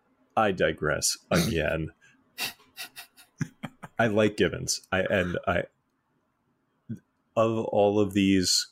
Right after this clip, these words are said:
uh, potential closers, uh,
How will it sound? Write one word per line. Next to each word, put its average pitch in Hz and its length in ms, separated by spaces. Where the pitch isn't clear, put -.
uh, 85 240
potential 90 560
closers, 101 680
uh, 92 340